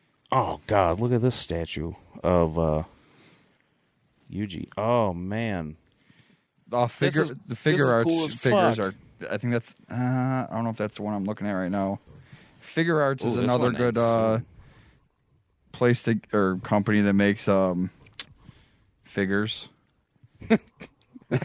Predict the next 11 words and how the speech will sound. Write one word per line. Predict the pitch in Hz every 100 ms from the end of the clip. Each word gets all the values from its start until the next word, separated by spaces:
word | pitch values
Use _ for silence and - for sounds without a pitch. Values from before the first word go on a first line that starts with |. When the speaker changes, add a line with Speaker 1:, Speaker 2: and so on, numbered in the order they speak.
| - 143 -
Speaker 2:
Obviously. | 127 247 123 277 127 190
Speaker 1:
<laughs> | - 254 277 - 220 233 233 - 220 - - - - - - _ - _ - -
Speaker 2:
Um, | 107 107 104
Speaker 1:
Nice. | 104 101 95 - - - 110 -
Speaker 2:
I | 120
have | 135 123
a |
couple | - 127 117
figure | - 110 113
arts, | 107 110 -
too. | - 107 101